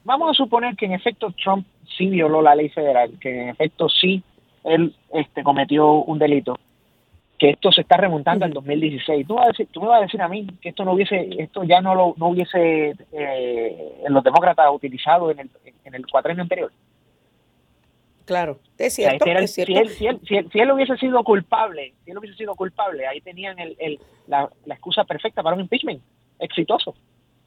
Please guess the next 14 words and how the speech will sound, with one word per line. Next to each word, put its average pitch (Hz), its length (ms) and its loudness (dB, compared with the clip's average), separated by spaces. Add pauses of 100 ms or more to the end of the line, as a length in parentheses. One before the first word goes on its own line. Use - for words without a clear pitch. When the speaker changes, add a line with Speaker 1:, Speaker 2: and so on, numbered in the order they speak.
(1000)
Speaker 2:
Claro, 175 340 0
claro. 170 300 -4 (720)
Y 240 120 -2
una 302 120 0
de 370 80 2
las 269 120 2
cosas 262 260 -6
que 254 100 -4
ellos 220 140 -4
están, 233 280 -6
están 226 400 -6 (180)
tratando 214 580 0
de 190 260 -2 (1200)
usar 226 580 -2